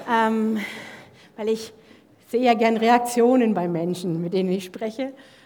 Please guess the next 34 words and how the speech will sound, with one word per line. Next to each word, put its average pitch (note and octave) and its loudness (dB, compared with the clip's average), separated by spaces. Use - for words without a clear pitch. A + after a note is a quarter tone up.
Ähm, G#3 -8
von G3 -8
daher F3+ -6
bin F#3 -8
ich F3+ -10
gerne E3 -6
dicht C#4+ 4
bei F#3 2
euch. D#3 -4
Ich B3+ -6
weiß D4+ 2
ja F4+ 0
nicht, D#4+ -2
wie D4 0
eure B3 4
Woche A3 0
war. D3 -2
Ähm, G#3+ 0
bei A3+ -8
mir C#4 0
gibt's - -6
manchmal C4+ -4
so G3 -6
Wochen, G3+ -8
da G#3 -14
fühle C#4+ -4
ich D4+ -6
mich C#4+ -6
eher A#3+ -2
so C#4 -6
durch B3+ -6
die B3+ -6
Woche B3 -2
getrieben, C4+ 0